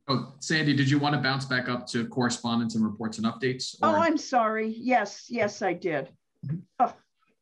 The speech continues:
Speaker 2: thank you so much.
Speaker 1: Mm-hmm.
Speaker 2: Jim, you've
Speaker 1: No
Speaker 2: got
Speaker 1: problem.
Speaker 2: big shoes to fill. Um, <laughs> the, do, do you have correspondence, Josh? I do not.
Speaker 1: I don't, which I feel a little silly say, listing that as the next thing to go to,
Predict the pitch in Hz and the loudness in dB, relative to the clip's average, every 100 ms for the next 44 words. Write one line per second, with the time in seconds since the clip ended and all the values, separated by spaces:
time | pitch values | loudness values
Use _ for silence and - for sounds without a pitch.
0 | _ _ _ _ _ _ _ _ 240 220 | _ _ _ _ _ _ _ _ -4 -2
1 | 226 214 214 185 180 - - - 127 254 | -8 -10 -8 -8 -8 -14 -20 -10 -4 2
2 | 262 269 247 285 - 262 233 - 240 233 | 4 4 4 2 2 0 -2 -4 -4 -4
3 | - 214 - 170 - - _ _ _ _ | -4 -4 -4 -4 -6 -10 _ _ _ _
4 | - - _ 220 214 214 170 233 - - | -18 -18 _ 2 4 4 2 -2 -8 -20
5 | - - - _ _ _ _ _ _ _ | -16 -16 -18 _ _ _ _ _ _ _
6 | _ _ _ _ _ 240 220 196 - - | _ _ _ _ _ -4 -4 -6 -8 -6
7 | 196 - _ 254 247 330 330 247 - 247 | -6 -6 _ -2 4 4 2 0 0 0
8 | 247 - 240 240 240 - 247 220 - 196 | 0 -2 0 0 -2 0 2 2 2 2
9 | 196 185 165 151 - _ _ _ _ _ | 2 -2 -2 -2 -4 _ _ _ _ _
10 | - 143 143 123 104 120 123 127 131 131 | 0 2 4 4 2 0 0 0 0 0
11 | 143 127 120 113 113 117 107 107 - 107 | 2 4 4 2 0 0 0 0 0 -2
12 | 98 - 120 113 117 104 104 101 101 - | -2 -6 -2 -2 0 0 0 -2 -2 -2
13 | 104 101 - 90 87 87 85 - - | -2 -2 -6 -6 -6 -6 -10 -14 -16